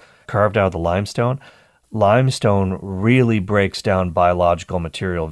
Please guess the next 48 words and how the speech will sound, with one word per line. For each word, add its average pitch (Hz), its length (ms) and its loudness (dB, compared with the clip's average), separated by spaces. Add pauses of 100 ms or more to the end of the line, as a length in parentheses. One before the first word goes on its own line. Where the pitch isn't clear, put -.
relatively 110 540 0
quickly. 80 460 -10 (260)
You 131 120 -6
would - 120 -8
take 135 240 0
the 160 80 0
bones, 113 380 4
put - 260 -2
them 143 160 0
in 123 60 2
an 104 180 -2
ossuary 80 760 -4 (320)
for - 80 -6
what's 107 180 -4
called 104 320 0
secondary 98 920 0
burial. 82 720 -6
Secondary 98 680 -2
burial. 80 500 -6
And 110 140 -4
so 104 400 2 (220)
this, 156 180 0
this 185 240 -2
sheds 202 300 -2
light 139 240 2
on 104 100 2
a, 95 40 -2
on 107 140 -2
a 98 60 0
really 123 300 0
important 104 680 -4 (140)
part 131 180 0
of 117 60 -2
the 95 60 -4
gospel 98 480 -2
that 80 140 -4
confuses 123 600 -2
a 92 60 -2
lot 85 180 0
of - 80 -6
people. 113 280 -2
There 101 100 -2
are 110 60 0
these 104 200 -2
would-be 113 520 0
followers 107 600 0
of 87 100 -6
Jesus. 107 560 -8